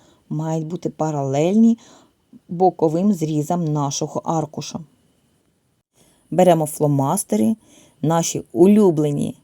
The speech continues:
графічні матеріали і починаємо обводити контури.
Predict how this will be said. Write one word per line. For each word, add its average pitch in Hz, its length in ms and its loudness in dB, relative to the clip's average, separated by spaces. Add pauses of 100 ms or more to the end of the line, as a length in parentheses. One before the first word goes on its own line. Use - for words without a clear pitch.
(240)
графічні 151 640 0
матеріали 214 720 0 (560)
і 202 340 -2
починаємо 180 720 0
обводити 175 680 0
контури. 151 600 -2